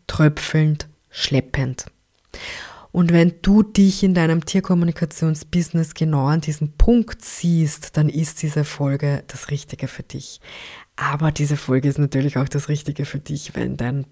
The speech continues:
Business so richtig durch die Decke geht. Dann gratuliere ich dir und dann freue ich mich und dann,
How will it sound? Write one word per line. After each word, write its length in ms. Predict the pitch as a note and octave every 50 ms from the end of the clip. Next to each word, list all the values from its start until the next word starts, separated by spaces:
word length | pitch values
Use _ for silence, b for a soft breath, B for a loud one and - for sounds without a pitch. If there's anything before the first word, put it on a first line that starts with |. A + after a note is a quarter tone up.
| _
Business 500 | - E3 D3 - - D3+ D3+ D3 D3+ -
so 120 | - D3+ C#3+
richtig 500 | C3 - D3+ D3 D3 - - D3+ - -
durch 180 | D3 C#3 -
die 120 | - - C#3
Decke 400 | - _ - A#2+ - - C3+ B2+
geht. 360 | - - - - - - -
Dann 140 | B2+ C3+ C3+
gratuliere 680 | - - C#3+ D3 - D#3+ D#3+ D#3+ D3 D3+ D#3 F3 E3+ E3+
ich 140 | E3 - -
dir 180 | - D#3+ D#3+
und 120 | D#3 D3+ D#3
dann 160 | D#3 D#3+ D#3
freue 460 | D3+ - - - C#3 D3+ C#3 D3 D#3+
ich 100 | E3 E3
mich 340 | E3 D#3+ D#3+ E3 D#3+ - -
und 280 | B2 D3 D3+ C#3+ D3
dann, 320 | C3+ B2+ C3+ C#3+ C#3+ C#3+